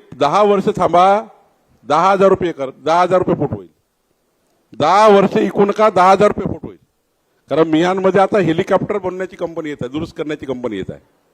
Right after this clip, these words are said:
मिहानमध्ये आता नवीन एअरपोर्ट होऊन राहिलं, चालू झालं काम नवीन एअर-, इंटरनॅशनल एअरपोर्ट बनत आहे. जगातलं सर्वात सुंदर एअरपोर्ट नागपूरमध्ये बनत आहे. एअरपोर्ट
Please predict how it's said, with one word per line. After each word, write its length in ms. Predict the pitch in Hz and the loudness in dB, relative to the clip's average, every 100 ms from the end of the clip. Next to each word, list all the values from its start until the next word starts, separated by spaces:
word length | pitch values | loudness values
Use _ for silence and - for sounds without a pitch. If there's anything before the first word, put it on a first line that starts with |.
| _ _ _ _ _ _ - 131 | _ _ _ _ _ _ -8 -2
मिहानमध्ये 480 | 180 190 196 190 | 0 0 0 0
आता 240 | 190 208 202 | 0 0 0
नवीन 380 | 180 175 208 208 | 0 0 0 2
एअरपोर्ट 360 | 202 196 196 | 2 4 2
होऊन 140 | 196 190 | 2 0
राहिलं, 160 | 185 | -2
चालू 260 | 180 175 196 | 0 2 2
झालं 140 | 196 | 2
काम 220 | 196 185 | 0 0
नवीन 220 | 180 180 180 | 0 0 0
एअर-, 120 | 151 | 0
इंटरनॅशनल 640 | 165 214 226 233 208 233 | -2 -2 -2 -4 -4 -2
एअरपोर्ट 300 | 220 220 208 | 0 2 0
बनत 180 | 226 226 | 0 0
आहे. 200 | 214 143 - _ _ _ _ _ _ _ _ 117 | -2 -4 -12 _ _ _ _ _ _ _ _ -2
जगातलं 560 | 156 196 208 208 226 | 2 4 4 4 2
सर्वात 360 | 208 190 196 220 | 4 4 6 4
सुंदर 360 | - 196 214 | 2 0 0
एअरपोर्ट 340 | 202 202 214 202 | 2 0 -2 -2
नागपूरमध्ये 440 | 185 - 190 196 | -4 -4 -6 -6
बनत 140 | 175 175 | -6 -4
आहे. 120 | 160 | 0
एअरपोर्ट 540 | 165 165 175 208 180 | 2 0 2 2 2